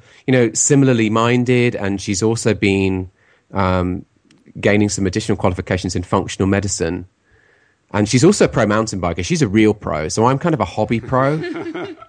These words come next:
Speaker 1: And, um, she's, like, someone that's actually trying to make a career out of racing her mountain bike. She does U C I World Cups and, and races of that standard. So she's really, really good.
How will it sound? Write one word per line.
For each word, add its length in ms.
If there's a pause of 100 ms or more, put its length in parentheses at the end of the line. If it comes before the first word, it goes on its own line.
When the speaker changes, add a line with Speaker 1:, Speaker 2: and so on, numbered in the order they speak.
(140)
Speaker 1:
And, 380
um, 380
she's, 480
like, 180
someone 240
that's 180
actually 300
trying 220
to 40
make 200
a 20
career 400
out 140
of 100
racing 280
her 100
mountain 340
bike. 240
She 80
does 180
U 80
C 160
I 140
World 240
Cups 420
and, 280
and 160
races 340
of 140
that 180
standard. 460
So 160
she's 200
really, 160
really 140
good. 260